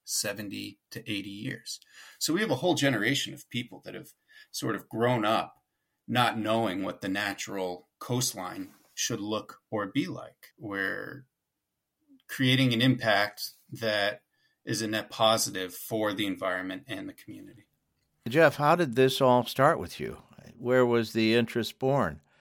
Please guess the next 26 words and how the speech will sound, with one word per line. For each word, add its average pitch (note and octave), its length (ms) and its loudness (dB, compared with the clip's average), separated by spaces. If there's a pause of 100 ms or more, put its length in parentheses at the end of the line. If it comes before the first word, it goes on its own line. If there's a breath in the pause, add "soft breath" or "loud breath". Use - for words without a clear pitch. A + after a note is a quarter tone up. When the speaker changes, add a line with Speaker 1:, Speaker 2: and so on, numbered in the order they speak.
(200)
Speaker 2:
I, B2+ 200 6
I C3 100 10
know C3+ 160 8
you C3 240 8
grew A#2+ 260 4
up A#2 300 4
on G2+ 480 4
Cape A#2+ 240 -2
Cod, A2+ 340 2
Massachusetts. F#2+ 880 -2 (360 soft breath)
Did A#2 160 2
you A2+ 60 0
get A2 140 6
interested A#2 520 2
in G#2+ 220 6
the G2+ 120 4
environment G2+ 560 6
at G#2+ 80 -14
that A2+ 180 4
time? C#3+ 320 2 (300)
Speaker 1:
You C3+ 160 2
know, A#2 120 0
living C3 340 6
on A#2 220 4
Cape A#2 280 -4
Cod, C3 380 4